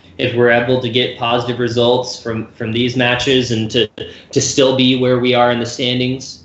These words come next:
yeah, then we can start, you know, talking about, okay, we're,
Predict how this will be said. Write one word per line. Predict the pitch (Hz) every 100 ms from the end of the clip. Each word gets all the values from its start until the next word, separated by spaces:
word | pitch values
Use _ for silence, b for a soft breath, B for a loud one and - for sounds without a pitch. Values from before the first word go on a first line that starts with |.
| - 131
yeah, | 123 107 - 127
then | 147
we | 143 135
can | 127
start, | - 131 110 110 -
you | 113
know, | 101 110
talking | 110 107 110 98
about, | 101 98 110
okay, | 107 104 107
we're, | 113 107